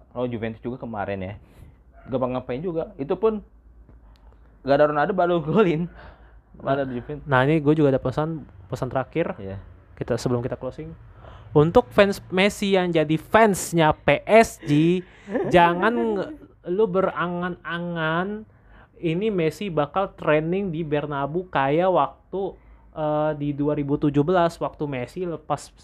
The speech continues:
Speaker 2: jersey terus angkat-angkat
Speaker 1: Artis
Speaker 2: gini.
Speaker 1: Messi jang-, jangan kayak tahun dua ribu dua belas ya, ya. Sebelas, dua belas. Pokoknya pernah ngebat lima kosong lah, itu beda.
Speaker 2: Beda, woi.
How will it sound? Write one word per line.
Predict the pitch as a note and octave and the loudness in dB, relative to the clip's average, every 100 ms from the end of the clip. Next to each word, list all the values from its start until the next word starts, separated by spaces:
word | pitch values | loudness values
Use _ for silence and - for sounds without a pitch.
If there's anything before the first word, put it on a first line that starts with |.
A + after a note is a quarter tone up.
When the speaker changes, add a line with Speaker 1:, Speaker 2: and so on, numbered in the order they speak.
| _ | _
Speaker 2:
jersey | C3 B2+ A#2+ E3+ F3 | -2 -2 -2 -4 -6
terus | F3 | -8
angkat-angkat | E3 D3+ D3+ - C#3 | -16 -16 -16 -12 -2
Speaker 1:
Artis | C#3+ C#3+ | 0 -2
Speaker 2:
gini. | D3 D#3+ D3+ | -6 -12 -10
Speaker 1:
Messi | B2+ A#2 | -8 -6
jang-, | C#3 C3 B2+ - | 0 0 0 -10
jangan | - B2+ B2+ | -6 -4 -2
kayak | A#2+ A#2 | -4 -4
tahun | A#2 A#2+ | -4 -4
dua | A#2 | -4
ribu | A2+ A2 A2 A2 G#2+ | -6 -6 -6 -4 -4
dua | G#2 | -6
belas | G2+ A2+ - | -6 -10 -12
ya, | E2+ | -14
ya. | E2+ E2+ - _ | -14 -16 -20 _
Sebelas, | G2+ A2 A#2 | -4 0 0
dua | G#2+ | -4
belas. | G2 A2 A2 | -6 -6 -6
Pokoknya | - A#2 D3 - _ _ | -6 -2 -2 -2 _ _
pernah | C#3 C#3+ | -2 0
ngebat | C#3+ C3+ C#3 | 2 0 0
lima | C#3 B2 | -2 -2
kosong | A#2 A#2 B2+ | -4 -4 -4
lah, | B2 G#2+ A2 | -2 -4 -6
itu | B2 | -10
beda. | G2+ G2+ F#2+ F2 - _ _ _ - - | -8 -8 -8 -12 -16 _ _ _ -20 -2
Speaker 2:
Beda, | E3 F3+ D#3+ C3+ | 2 2 2 2
woi. | E3+ D#3 B2 | 2 2 0